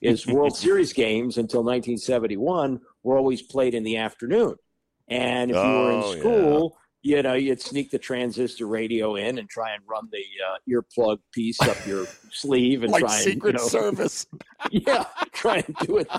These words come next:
Speaker 1: try and do
Speaker 2: Or,
Speaker 1: it that way.
Speaker 2: or if you had a
Speaker 1: Yeah.
Speaker 2: really cool teacher, they would wheel in the A V cart,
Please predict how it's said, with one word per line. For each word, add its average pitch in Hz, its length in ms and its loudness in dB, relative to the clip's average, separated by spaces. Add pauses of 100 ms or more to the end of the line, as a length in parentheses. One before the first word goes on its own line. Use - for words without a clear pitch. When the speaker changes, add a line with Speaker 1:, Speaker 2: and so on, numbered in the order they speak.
(200)
Speaker 1:
try 214 300 -2
and 165 140 -2
do 196 200 8
Speaker 2:
Or, 196 160 4
Speaker 1:
it 151 40 2
that 151 200 -2
way. 117 320 -10
Speaker 2:
or 190 200 4
if 185 120 -4
you 151 80 2
had 135 120 2
a 123 40 0
Speaker 1:
Yeah. 127 80 -2
Speaker 2:
really 139 220 0
cool 113 280 -2
teacher, 120 540 -4
they 95 100 2
would 101 140 0
wheel 110 340 0
in 107 180 0
the 85 160 -2
A 104 180 0
V 87 260 -4
cart, - 480 -10